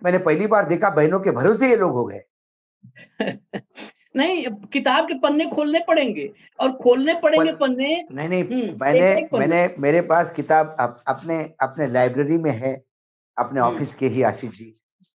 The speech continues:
Speaker 1: और मैंने
Speaker 2: हम्म।
Speaker 1: ये बात बोली थी कि ये किताब किसी को इशू मत, मतलब, देना मत अभी किसी को,
Speaker 2: हाँ,
Speaker 1: क्योंकि मैंने,
Speaker 2: हाँ।
Speaker 1: मैंने उसमें से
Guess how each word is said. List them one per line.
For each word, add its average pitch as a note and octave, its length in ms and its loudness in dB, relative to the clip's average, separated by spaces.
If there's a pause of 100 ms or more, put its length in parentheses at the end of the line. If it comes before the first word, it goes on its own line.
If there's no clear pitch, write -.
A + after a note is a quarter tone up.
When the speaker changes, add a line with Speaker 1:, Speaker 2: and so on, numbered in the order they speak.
Speaker 1:
और C3 160 2
मैंने C3 320 -4
Speaker 2:
हम्म। C3 240 -10
Speaker 1:
ये C3+ 80 2
बात B2 300 0
बोली C3+ 220 0
थी C3+ 160 -10
कि C3 120 -12
ये C3 80 -4
किताब B2+ 560 -2
किसी - 160 -10
को C#3+ 80 -10
इशू B2+ 240 -8
मत, C3 160 -6
मतलब, B2 280 -8
देना D3 220 -2
मत G#2+ 180 -10
अभी - 140 -20
किसी - 220 -20
को, - 160 -16
Speaker 2:
हाँ, - 460 -8
Speaker 1:
क्योंकि B2 260 -2
मैंने, B2 240 -2
Speaker 2:
हाँ। A2+ 120 -6 (360)
Speaker 1:
मैंने C3 180 -12
उसमें C#3+ 320 -6
से D#3 280 -2